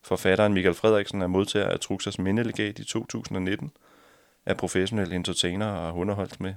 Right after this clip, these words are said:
trylleshows, foredrag og teambuilding siden nitten syvoghalvfems. Og når man så åbner bogen, så en af de første ting, man ser, det er et, øh,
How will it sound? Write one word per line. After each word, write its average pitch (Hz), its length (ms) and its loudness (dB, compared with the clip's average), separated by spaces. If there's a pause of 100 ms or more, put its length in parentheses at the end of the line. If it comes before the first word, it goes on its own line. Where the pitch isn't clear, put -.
(100)
trylleshows, - 680 -4 (440)
foredrag 95 540 2
og - 100 -4
teambuilding 117 580 -4
siden 95 320 -4
nitten 90 300 -6
syvoghalvfems. - 880 -12 (2250)
Og 92 80 -6
når 90 80 0
man 92 80 -2
så 120 100 2
åbner 117 240 4
bogen, 101 340 2
så - 80 -2
en 101 120 -6
af 104 80 -8
de 101 80 -12
første 92 340 -2
ting, 92 260 -4
man 92 120 -4
ser, 92 220 -4 (200)
det 95 240 -6
er 87 220 -4 (1000)
et, - 380 -10
øh, 85 360 0